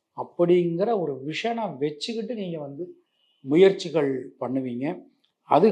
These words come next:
ஹண்ட்ரட் பர்சன்டேஜ் உங்களுக்கு ஹிட் ஆகும். பொருளாதாரத்துல ஒரு முன்னேற்றங்கள்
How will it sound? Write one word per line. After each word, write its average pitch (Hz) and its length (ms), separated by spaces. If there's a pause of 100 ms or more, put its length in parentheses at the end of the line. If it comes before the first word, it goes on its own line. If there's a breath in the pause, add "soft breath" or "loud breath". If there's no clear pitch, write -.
(140)
ஹண்ட்ரட் 196 420
பர்சன்டேஜ் 214 360
உங்களுக்கு 156 280 (120)
ஹிட் - 260
ஆகும். - 200 (760)
பொருளாதாரத்துல 165 760
ஒரு 143 100
முன்னேற்றங்கள் 156 680